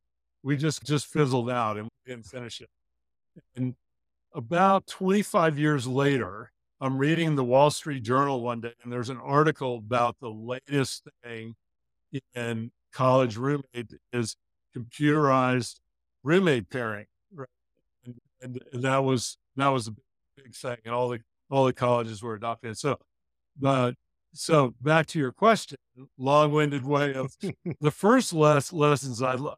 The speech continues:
Speaker 1: I learned out of that is you can be, you can be too early, or you can be way
Speaker 2: Mm.
Speaker 1: too early, <laughs>
Speaker 2: Yeah.
Speaker 1: where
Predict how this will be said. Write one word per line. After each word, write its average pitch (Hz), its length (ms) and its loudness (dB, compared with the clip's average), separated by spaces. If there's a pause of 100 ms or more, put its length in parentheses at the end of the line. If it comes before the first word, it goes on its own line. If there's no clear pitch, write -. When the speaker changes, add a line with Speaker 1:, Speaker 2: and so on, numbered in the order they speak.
(160)
Speaker 1:
I 135 220 -4
learned 156 420 2
out 127 220 2
of 120 80 -4
that 127 260 -2
is 120 220 -4
you 160 200 -2
can 139 200 -4
be, 123 480 -6 (480)
you 156 180 0
can 165 160 -4
be 143 200 0
too - 180 -4
early, 127 560 0 (180)
or 120 60 -6
you 143 140 -4
can 156 120 -4
be 123 140 -8
way 131 300 2
Speaker 2:
Mm. 156 40 -8
Speaker 1:
too 123 200 -8
early, 120 420 -6
<laughs> - 60 -20
Speaker 2:
Yeah. 87 300 -10 (120)
Speaker 1:
where 139 400 4